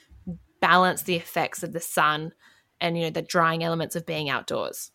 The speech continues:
Next up, a cleanser. There are so many great ones out there. It's really hard to narrow it down. Again, I've realized that men like foam and bubbles, so they wanna feel like there's something happening there on their face.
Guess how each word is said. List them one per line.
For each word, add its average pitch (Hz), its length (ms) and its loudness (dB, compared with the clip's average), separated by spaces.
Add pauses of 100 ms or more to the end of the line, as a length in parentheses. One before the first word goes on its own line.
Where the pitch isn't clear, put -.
(340)
Next 247 420 0
up, 226 280 2
a 196 80 2
cleanser. 175 800 0
There 196 120 -2
are 202 60 -2
so 240 720 6
many 220 240 4
great 190 240 2
ones 175 240 2
out 156 240 2
there. 156 380 0
It's 190 180 0
really 208 300 6
hard 190 220 6
to - 120 -2
narrow 170 300 4
it - 100 -2
down. 151 380 2 (520)
Again, 220 400 6
I've 240 240 6
realized 208 360 6
that 202 120 0
men 185 260 2
like 165 180 0
foam 180 440 6
and 170 140 2
bubbles, 156 400 0
so 202 100 0
they 190 140 4
wanna 226 240 4
feel 208 500 6
like 185 240 8
there's 180 160 4
something 196 420 4
happening 170 520 0
there 156 160 0
on 160 120 -2
their 143 120 -2
face. - 600 -6